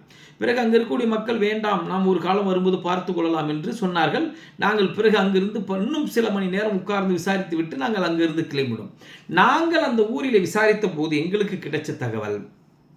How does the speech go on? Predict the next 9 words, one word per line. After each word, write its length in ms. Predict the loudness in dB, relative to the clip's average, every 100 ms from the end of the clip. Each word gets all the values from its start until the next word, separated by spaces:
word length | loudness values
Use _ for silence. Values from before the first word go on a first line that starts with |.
| -20 -14 -4
அதாவது 480 | 2 4 4 4 2 0 -10 -20 -20 0
அந்த 340 | 2 4 6 6 6 0 -6 -14 _ _ _ _ _ _ -2
ஊ-, 300 | 2 2 2
ஊராட்சி 440 | 4 4 2 2
மன்ற 280 | 0 0 -2
தலைவர், 420 | 2 2 2 -4 -12 -20 -2
ஊராட்சி 460 | 0 2 2 0
மன்ற 260 | -2 0 -2
தலைவர் 400 | 0 0 0